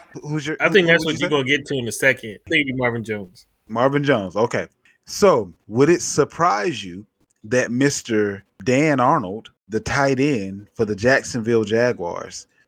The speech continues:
Speaker 1: had a total of eight targets and a total of six receptions, which dwarfed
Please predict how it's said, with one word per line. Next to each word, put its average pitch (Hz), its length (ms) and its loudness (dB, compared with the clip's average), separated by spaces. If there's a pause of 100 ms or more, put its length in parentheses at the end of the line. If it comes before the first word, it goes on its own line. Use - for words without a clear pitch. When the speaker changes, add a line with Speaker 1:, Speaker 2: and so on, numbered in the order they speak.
(100)
Speaker 1:
had 117 600 0
a 110 140 -2
total 131 520 0
of 101 480 -4
eight 135 240 0
targets 104 640 -4 (160)
and 107 160 2
a 104 80 4
total 117 440 6
of 95 160 0
six - 400 -4
receptions, 107 800 -4 (100)
which - 380 0 (140)
dwarfed 113 560 2